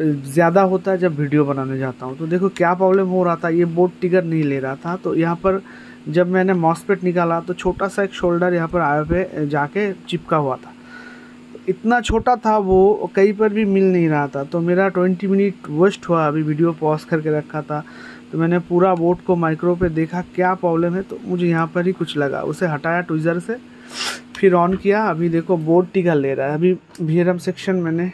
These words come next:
डाला नहीं, तो दो MOSFET हमने लगा के रखा है, देख सकते हो। आ, first fit का दो, first वाला, second वाला, और second fit का ये third वाला जो MOSFET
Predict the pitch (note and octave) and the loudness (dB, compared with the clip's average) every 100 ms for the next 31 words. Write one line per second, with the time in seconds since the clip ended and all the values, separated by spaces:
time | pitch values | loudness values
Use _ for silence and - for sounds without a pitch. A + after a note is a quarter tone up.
0 | - - C#3+ D3 D#3+ F#3 E3+ E3 G3 - | -10 -12 -4 0 2 0 0 -2 -4 -4
1 | D#3 E3+ F#3 F#3 F#3 G3 F#3+ F3+ F#3 E3+ | -2 0 2 0 0 -2 0 0 2 2
2 | D#3+ F3 F#3 F3 - F3 F3 D#3 - E3+ | 2 0 0 -2 -4 -6 -4 -6 -8 -14
3 | E3+ F#3 - - - - - - - - | -12 -16 -16 -20 -20 -20 -20 -20 -20 -20
4 | _ D3 D3 D3+ D3+ D3+ F3 F3 - F#3 | _ -2 0 2 2 2 0 0 -2 -2
5 | F3+ - F#3 F3 F3+ F3+ E3+ D#3+ E3 F3+ | 0 -2 0 2 2 2 -2 -2 0 0
6 | F#3+ E3 E3+ F3 F#3 A3+ F3+ D3+ D#3 - | 0 -2 0 0 0 0 0 -2 -2 -2
7 | D#3 E3+ F3 - G#3 F#3+ D#3+ F3 - D#3+ | -2 -2 -4 -4 -4 0 2 0 -2 -4
8 | D3+ C#3+ C3+ B2+ C#3 C#3+ D3 - G#3+ | -2 -2 -4 -4 -6 -8 -8 -10 -12